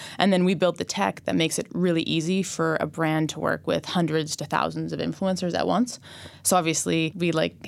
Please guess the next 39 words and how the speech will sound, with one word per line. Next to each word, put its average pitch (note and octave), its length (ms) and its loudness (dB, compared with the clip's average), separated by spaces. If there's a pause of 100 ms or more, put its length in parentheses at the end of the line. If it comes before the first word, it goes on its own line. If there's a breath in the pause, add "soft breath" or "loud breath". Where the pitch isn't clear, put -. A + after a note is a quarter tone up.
(100)
get D#3+ 140 0
to E3+ 80 0
know D#3+ 300 2
and D#3 100 2
hang D#3+ 180 0
out D#3+ 120 2
and D#3+ 100 0
have D#3 200 0
really D#3 140 0
great D#3+ 280 0
relationships D#3+ 460 -2
with E3+ 120 -6
a E3+ 40 2
ton F3 260 0
of D#3+ 100 0
influencers, E2+ 760 0
but G3 100 2
usually F#3+ 240 4
it's E3 100 -2
because D#3 340 0
we're D#3 120 0
helping D#3 360 0
them D3+ 380 2
advance - 400 -2
their E3 160 2
career E3 460 0
and - 260 -4
helping D3+ 300 0
them, D3 380 2
you B2+ 60 -6
know, C3 120 -2
get D#3 140 0
on D#3 80 2
the D3 80 2
radar D3+ 420 2
of - 80 -2
a - 40 -4
different - 280 -6
brand. - 360 -2